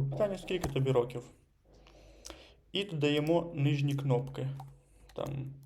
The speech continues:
і вони у нас будуть звучати так. До двадцяти, е, більше двадцяти років. Відправляємо.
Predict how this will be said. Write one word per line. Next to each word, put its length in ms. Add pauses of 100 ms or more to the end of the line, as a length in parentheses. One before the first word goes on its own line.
(880)
і 240
вони 340
у 60
нас 140
будуть 340
звучати 360
так. 340 (260)
До 400 (680)
двадцяти, 840 (1300)
е, 200 (180)
більше 560 (580)
двадцяти 600
років. 340 (1600)
Відправляємо. 720